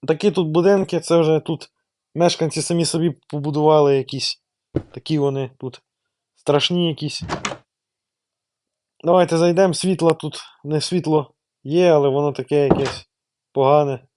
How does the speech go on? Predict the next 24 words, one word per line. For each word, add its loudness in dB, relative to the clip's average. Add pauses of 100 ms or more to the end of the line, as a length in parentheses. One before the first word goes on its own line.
(540)
Тут -12
живуть -6
два 2
мешканця, -2 (680)
тут -6 (1000)
теж 2
два 4
мешканця, -2
і -4
тут -4 (540)
кам'яна 0
стеля 2
якась -4
така -6 (160)
потріскана, -6 (460)
і -8
будинки -2
якісь -8
такі. -10 (2500)
Тут 2
якийсь -2
такий -2
дивний 2
будинок. -2